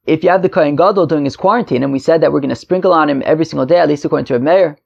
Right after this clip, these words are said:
we're gonna sprinkle this Mechatas upon him every single day. So then you have, i-, according to Rabbi Akiva,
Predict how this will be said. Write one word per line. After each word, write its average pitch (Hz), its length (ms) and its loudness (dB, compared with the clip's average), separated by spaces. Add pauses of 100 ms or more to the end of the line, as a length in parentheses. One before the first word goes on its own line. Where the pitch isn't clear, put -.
(640)
we're 151 120 -4
gonna 139 160 -2
sprinkle 185 340 0
this 151 140 0
Mechatas 156 560 -2
upon 143 260 -2
him 135 80 -4
every 151 180 0
single 147 240 -4
day. 160 360 0 (640)
So 143 760 2 (560)
then 139 340 0
you 139 140 0
have, 139 420 -2 (460)
i-, - 180 -4
according 143 300 -4
to 143 80 -4
Rabbi 127 180 -2
Akiva, 208 500 -2